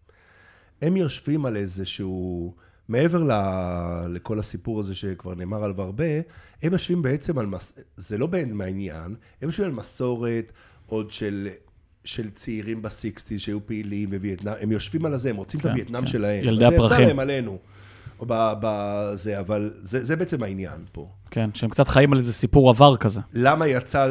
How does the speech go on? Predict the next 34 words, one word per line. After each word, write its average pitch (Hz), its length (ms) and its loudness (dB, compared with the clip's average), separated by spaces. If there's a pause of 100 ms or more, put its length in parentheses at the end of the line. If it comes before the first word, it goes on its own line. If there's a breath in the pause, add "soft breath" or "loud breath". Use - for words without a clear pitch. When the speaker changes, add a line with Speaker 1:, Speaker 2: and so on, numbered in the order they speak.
Speaker 1:
ל-, 117 160 -2
עלינו, 131 760 0
זה, 110 220 -6
יש 107 220 -4
לזה 110 160 -2
כל 110 180 -6
נסיבות, 170 540 -4
אבל, 101 300 -8
אבל, 101 440 -8
אה, 98 260 -8 (240)
הם 160 80 0
בעצם 180 300 -4
חיים 135 360 -4
את 131 120 -10
ה-, 107 160 -4
"זה 123 140 -4
הווייטנאם 120 360 -6
שלנו", 92 420 -8 (480 soft breath)
או 107 80 -8
"זה 135 300 -2
התקופה 135 500 -4
שאנחנו 117 480 -6
פה", 113 420 0
ה- 95 280 -6 (1300 soft breath)
Speaker 2:
ה-, 123 280 6
ה-, 120 320 8
החזקים 120 1160 6
שמפרקים 113 1300 2
את 131 100 4
החלש, 156 760 6
ונכנסנו 127 680 2
Speaker 1:
לא, 143 60 6
זה 131 180 -2
הצ-, - 240 -10